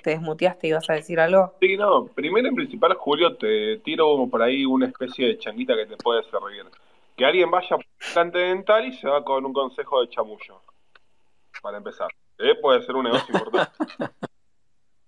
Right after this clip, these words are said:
Speaker 2: Y la otra
Speaker 3: Es
Speaker 2: que
Speaker 3: que no me sale, porque yo
Speaker 2: la
Speaker 3: tengo
Speaker 2: verdad es una persona que es, este, digna de ser escuchada por cómo hablás, por cómo das los consejos, todo.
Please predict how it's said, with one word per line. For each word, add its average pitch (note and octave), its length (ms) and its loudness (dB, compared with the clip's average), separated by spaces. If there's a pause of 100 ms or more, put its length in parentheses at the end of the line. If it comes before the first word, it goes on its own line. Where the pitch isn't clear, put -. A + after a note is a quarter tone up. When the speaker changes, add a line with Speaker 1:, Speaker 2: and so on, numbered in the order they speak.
(120)
Speaker 2:
Y D#3+ 300 -8
la F#3+ 180 4
otra A3+ 260 -2
Speaker 3:
Es A3+ 40 -8
Speaker 2:
que - 120 0
Speaker 3:
que F3 160 2
no G3 100 2
me G3 120 0
sale, F#3 340 2
porque C#3+ 220 -6
yo E3+ 100 0
Speaker 2:
la A3 80 4
Speaker 3:
tengo F#3 260 2
Speaker 2:
verdad G3 180 -4
es - 380 -20
una F#3 120 -4
persona F#3+ 400 -10
que B2+ 360 -14
es, D#3 160 -18 (160)
este, - 400 -12
digna F3 300 0
de - 120 0
ser - 120 -10
escuchada C#3 680 2
por - 120 -8
cómo C3 220 -2
hablás, B2+ 540 2
por - 80 -20 (160)
cómo A#2+ 260 -6
das B2+ 160 0
los A#2 100 -18
consejos, A#2+ 520 -18
todo. C3+ 400 -4